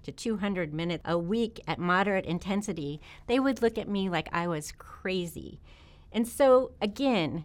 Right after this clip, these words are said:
meet the patient where they are. This is a patient who may march in place when watching commercials, or they may make a goal of walking to the mailbox and back every day.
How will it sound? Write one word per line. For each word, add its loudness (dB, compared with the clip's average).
meet 2
the 0
patient -2
where -2
they -2
are. 2
This 0
is -2
a 0
patient 0
who 2
may 2
march 6
in 2
place 0
when 0
watching 2
commercials, -6
or 8
they 4
may 4
make 2
a -14
goal 0
of -2
walking 2
to -6
the -4
mailbox -2
and -6
back 0
every -4
day. -2